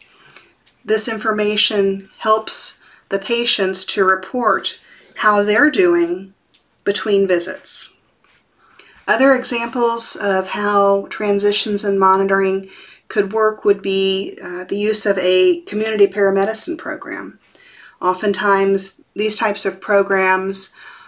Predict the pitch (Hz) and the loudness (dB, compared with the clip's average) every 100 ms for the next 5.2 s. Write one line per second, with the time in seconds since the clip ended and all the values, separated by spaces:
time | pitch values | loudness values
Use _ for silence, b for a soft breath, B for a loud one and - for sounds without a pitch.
0 | B - 190 180 180 180 196 196 - - | B -8 -2 2 2 2 -2 -10 -8 -4
1 | - - 214 214 220 - - 202 190 180 | -2 -2 2 2 2 -4 -14 -4 0 2
2 | 180 180 180 196 180 180 175 202 269 - | 2 -2 -2 0 2 2 0 -2 -4 -8
3 | - - - _ 196 190 - 202 208 202 | -4 -6 -8 _ 0 2 2 0 0 -4
4 | - 202 - 185 185 - 185 185 190 - | -4 -4 0 0 0 -2 -2 -2 -2 -4
5 | - - | -6 -8